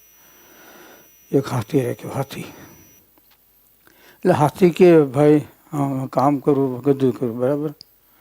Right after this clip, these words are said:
પણ મારે ધ્યાન કરવા જોઈએ, ભગવાનનું ધ્યાન." તો પટેલ કે, "હારું, તો ભગવાનનું ધ્યાન કરવામાં આપણો શું વાંધો કા?" પણ દગો કોઈનો સગો, ઈ ધ્યાનમાં રાખવાનો.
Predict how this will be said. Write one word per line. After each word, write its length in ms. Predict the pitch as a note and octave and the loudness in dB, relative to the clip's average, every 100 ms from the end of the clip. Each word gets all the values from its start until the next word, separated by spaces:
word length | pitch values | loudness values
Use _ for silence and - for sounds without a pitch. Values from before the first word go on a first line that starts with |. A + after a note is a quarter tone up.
| _ _ - _ | _ _ -20 _
પણ 120 | E3+ C#3 | 0 2
મારે 260 | C#3+ C#3 | 4 2
ધ્યાન 380 | B2+ C#3+ C#3+ D3 | 0 0 2 2
કરવા 320 | A#2+ C3 B2+ | 0 0 2
જોઈએ, 340 | A#2+ C#3 A#2 G#2 _ _ _ _ _ _ _ _ _ - | 2 2 2 -4 _ _ _ _ _ _ _ _ _ -10
ભગવાનનું 440 | C#3+ C3 C3 B2 | -6 0 0 0
ધ્યાન." 300 | A2+ B2+ A#2+ A2+ _ _ _ _ _ _ | -4 -2 -4 -8 _ _ _ _ _ _
તો 120 | C#3 | -10
પટેલ 480 | B2 C#3 C3+ C#3 C3 | -6 -6 -4 -4 -4
કે, 60 | C#3 | -2
"હારું, 360 | E3 D#3+ C#3 | 2 2 0
તો 180 | B2+ C3+ | -6 -10
ભગવાનનું 380 | B2 A#2+ C3 B2 | -10 -4 -2 -2
ધ્યાન 240 | A#2 C3 | -4 -4
કરવામાં 320 | C3 C#3 C3 C3+ | -2 -2 -2 -6
આપણો 220 | - C#3+ | -4 -4
શું 120 | C3+ | -4
વાંધો 240 | A#2+ G#2+ | -4 -8
કા?" 160 | A2+ B2+ - _ _ _ _ _ _ _ _ _ _ _ _ _ _ _ _ _ _ _ _ _ _ _ _ _ _ | -10 -12 -14 _ _ _ _ _ _ _ _ _ _ _ _ _ _ _ _ _ _ _ _ _ _ _ _ _ _
પણ 160 | D3+ B2 | -8 -4
દગો 340 | B2+ C3+ D3 | -2 4 4
કોઈનો 280 | C#3+ C3 B2+ | 4 2 0
સગો, 560 | - C3+ A#2+ C3+ C3+ C#3 _ _ _ _ _ _ _ _ _ _ _ _ _ _ _ - | -4 -4 0 0 0 -4 _ _ _ _ _ _ _ _ _ _ _ _ _ _ _ -6
ઈ 100 | C#3 | -6
ધ્યાનમાં 360 | A#2+ B2 A2+ A2+ | -2 -4 -4 -8
રાખવાનો. 500 | A#2 A2 A2 D3+ | -10 -12 -10 -10